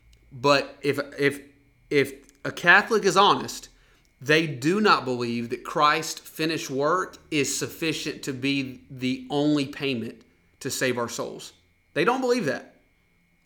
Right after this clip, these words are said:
No legitimate Catholic priest is gonna tell you that. They teach a faith and works-based salvation.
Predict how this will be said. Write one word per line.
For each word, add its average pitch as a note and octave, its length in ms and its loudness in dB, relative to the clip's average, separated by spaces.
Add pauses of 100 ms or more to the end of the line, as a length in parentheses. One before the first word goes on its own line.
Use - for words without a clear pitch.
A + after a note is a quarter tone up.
No A3 500 4 (180)
legitimate F3+ 600 2
Catholic G#3 340 0
priest G3 300 0
is D3 60 -8
gonna D3 160 0
tell C3+ 160 0
you B2 160 -4
that. - 280 -12 (800)
They D3 420 4
teach G3+ 640 -2 (300)
a C#3+ 180 4
faith F3 680 0
and E3 440 0
works-based C#3 840 0
salvation. B2+ 640 -2